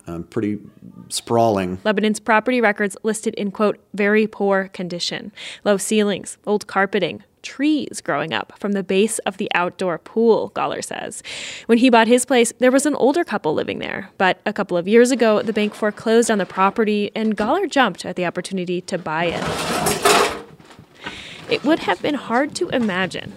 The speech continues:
Speaker 2: what he'd find inside.
Speaker 1: Obviously, the interesting part about a foreclosure is it's not like they give you the key.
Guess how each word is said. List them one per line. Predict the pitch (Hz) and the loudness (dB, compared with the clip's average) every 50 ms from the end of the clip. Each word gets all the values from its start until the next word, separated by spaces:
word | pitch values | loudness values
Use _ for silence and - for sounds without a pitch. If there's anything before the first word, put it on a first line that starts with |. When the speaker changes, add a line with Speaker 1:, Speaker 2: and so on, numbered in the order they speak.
| - - | -10 -6
Speaker 2:
what | 170 165 165 | -6 -6 -4
he'd | - 214 220 - | -2 -4 -4 0
find | - - - - - 156 185 - - | 0 0 0 0 -2 -6 -8 -10 -10
inside. | - 185 175 180 - - 170 160 156 147 - 69 - - - _ _ _ _ _ _ - | -10 -10 -10 -8 -6 -2 0 0 0 0 -2 -4 -6 -8 -12 _ _ _ _ _ _ -4
Speaker 1:
Obviously, | - - 123 131 - 123 107 | -2 0 0 0 0 0 0
the | 107 110 | 0 0
interesting | 120 123 - 120 - - 104 98 | 0 0 0 -2 -2 -2 -4 -6
part | 92 - 120 120 113 | 0 2 4 4 4
about | 104 104 98 95 | 4 2 0 0
a | 95 87 | 0 -2
foreclosure | - - 107 98 - - 170 196 202 117 98 95 | -4 -4 -6 -6 -2 0 0 0 0 0 -2 -4
is | 92 87 - | -4 -4 -4
it's | 101 - | -4 -4
not | 127 147 | 0 0
like | 190 185 - | 0 0 0
they | 110 95 | -2 -6
give | 78 76 113 127 | -4 -4 -4 -4
you | 113 98 | -4 -4
the | 85 80 76 | -8 -8 -10
key. | - - - 160 78 69 71 - | -10 -6 -6 -4 -4 -6 -8 -14